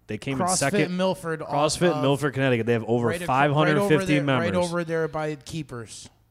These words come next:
Speaker 1: Yes. I think they moved a little bit, but it's still around that
Speaker 2: Right
Speaker 1: area.
Speaker 2: across
Speaker 1: Coach
Speaker 2: from Heenan
Speaker 1: Jason
Speaker 2: Drive.
Speaker 1: Layden. Jay, Jay Layden.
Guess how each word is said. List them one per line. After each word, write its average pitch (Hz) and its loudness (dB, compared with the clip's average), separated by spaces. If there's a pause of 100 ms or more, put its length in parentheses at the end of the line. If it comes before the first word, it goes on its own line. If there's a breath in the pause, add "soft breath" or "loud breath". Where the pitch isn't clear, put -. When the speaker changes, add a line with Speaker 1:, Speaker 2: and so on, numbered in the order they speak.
(220)
Speaker 1:
Yes. 110 -6 (100)
I 107 -10
think 123 -6
they 127 -2
moved 104 -4
a 92 -10
little 92 -6
bit, 82 -12
but 95 -8
it's 92 -8
still 120 -4
around 107 -6
that 95 -8
Speaker 2:
Right 95 -4
Speaker 1:
area. 92 -6
Speaker 2:
across 143 -6
Speaker 1:
Coach 127 0
Speaker 2:
from 120 -6
Heenan 156 2
Speaker 1:
Jason 135 2
Speaker 2:
Drive. 131 2
Speaker 1:
Layden. 95 -12
Jay, 110 -4
Jay 107 -4
Layden. 104 -2